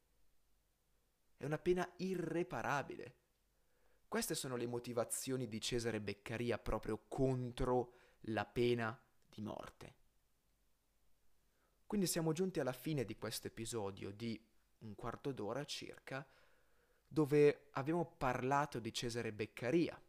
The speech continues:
delle sue visioni in quanto alle caratteristiche più importanti delle leggi, e abbiamo visto anche quello che pensa sulla pena di morte. Abbiamo visto la sua posizione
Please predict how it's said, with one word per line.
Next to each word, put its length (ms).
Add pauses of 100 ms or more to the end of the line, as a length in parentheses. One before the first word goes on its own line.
(520)
delle 220
sue 240
visioni 720
in 840
quanto 500 (220)
alle 340
caratteristiche 1040 (140)
più 120
importanti 580
delle 240
leggi, 520 (520)
e 100
abbiamo 240
visto 380
anche 320
quello 260
che 140
pensa 600 (560)
sulla 320
pena 220
di 120
morte. 380
Abbiamo 200
visto 240
la 80
sua 180
posizione 800